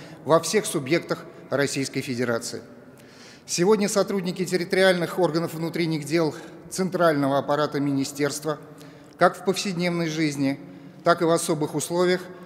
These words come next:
проявляют свои лучшие качества. Это и отвага, это мужество, это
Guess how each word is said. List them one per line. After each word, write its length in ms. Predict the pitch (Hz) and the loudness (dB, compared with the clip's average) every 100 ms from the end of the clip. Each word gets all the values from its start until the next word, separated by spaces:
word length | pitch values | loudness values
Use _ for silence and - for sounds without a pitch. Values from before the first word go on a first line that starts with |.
| - - | -18 -4
проявляют 500 | 151 139 160 165 147 | 0 2 4 4 2
свои 340 | 143 143 131 | 0 0 0
лучшие 500 | 165 165 139 143 131 - - - | 0 -4 -4 -4 -4 -6 -18 -4
качества. 520 | 131 117 - - 104 - - - - - - | -2 -2 -8 -12 -14 -16 -20 -20 -20 -20 -6
Это 240 | 156 156 | -2 -2
и 160 | - 147 | 0 2
отвага, 600 | 143 143 165 175 180 175 - - - - | 2 2 2 4 0 -4 -12 -18 -20 -10
это 240 | 127 123 127 | -10 -4 -4
мужество, 640 | 156 185 165 - 156 156 - - - - - - - | -2 -2 -4 -6 -6 -6 -8 -20 -20 -20 -20 -20 -6
это 360 | 151 165 131 | -2 2 2